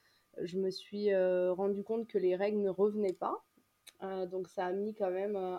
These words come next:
un an et demi comme ça à ne pas avoir du tout de cycle, euh, enfin, voilà, euh,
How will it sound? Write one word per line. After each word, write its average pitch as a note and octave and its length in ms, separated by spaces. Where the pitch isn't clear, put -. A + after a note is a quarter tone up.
un G3+ 180
an G#3 80
et G3+ 140
demi G#3+ 240
comme F3+ 220
ça G3+ 200
à G3 120
ne F3 120
pas F#3 160
avoir F#3+ 300
du G3 160
tout A3 120
de F#3 160
cycle, - 460
euh, E3+ 640
enfin, E3+ 80
voilà, E3+ 360
euh, - 300